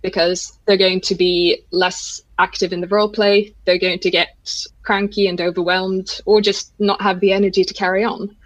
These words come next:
So it really becomes a case of, well, partly just taking care of our fellow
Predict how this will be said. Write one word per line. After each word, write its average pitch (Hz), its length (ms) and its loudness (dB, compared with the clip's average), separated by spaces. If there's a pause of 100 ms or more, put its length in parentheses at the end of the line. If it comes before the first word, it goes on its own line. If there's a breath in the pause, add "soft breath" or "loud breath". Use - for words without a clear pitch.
(1000 soft breath)
So 208 460 2 (880)
it 254 140 0
really 339 180 4
becomes 247 380 0
a 214 40 -6
case 208 340 -6
of, 190 300 -4 (120)
well, 226 280 2 (380)
partly 233 300 4
just - 320 -12
taking 180 340 -8
care 185 400 -4
of 175 160 -12 (1120)
our 196 140 0
fellow 180 560 -4